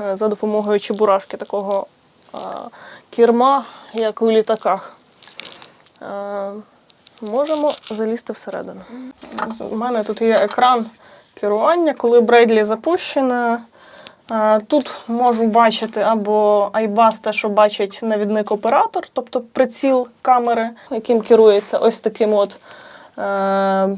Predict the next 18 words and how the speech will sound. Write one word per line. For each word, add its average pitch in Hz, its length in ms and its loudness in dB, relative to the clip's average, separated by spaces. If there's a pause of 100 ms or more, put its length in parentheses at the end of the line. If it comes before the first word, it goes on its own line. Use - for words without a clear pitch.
(120)
пунктом 208 440 0
управління 202 600 0
зв'язку, 247 560 -4 (420)
де 214 320 0
тут 202 180 -6
налаштовується 214 760 2
гучність, 285 680 2
якість, 285 720 0
прийом 226 400 4
якого 202 340 -2
каналу 240 440 -2
тощо. - 480 -8 (340)
Е, 196 180 6
я 233 140 6
прийшла 233 420 2
в 208 100 4
армію 202 580 4 (160)
солдатом, 226 720 4